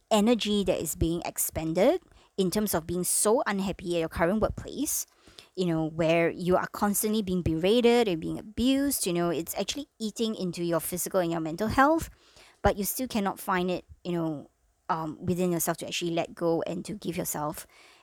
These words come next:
a new opportunity to find something else that is better.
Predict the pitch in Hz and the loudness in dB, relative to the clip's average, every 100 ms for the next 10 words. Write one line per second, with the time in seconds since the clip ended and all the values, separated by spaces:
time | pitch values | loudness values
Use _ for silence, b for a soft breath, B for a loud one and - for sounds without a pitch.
0 | - 175 160 180 202 - - 175 165 - | -6 -2 0 0 6 6 6 -4 -6 -4
1 | 170 160 156 160 165 165 156 - 156 - | -6 -6 -6 -4 -2 -4 -6 -6 -8 -6
2 | 143 151 127 - - - 135 139 | -8 -6 -8 -8 -10 -10 -8 -10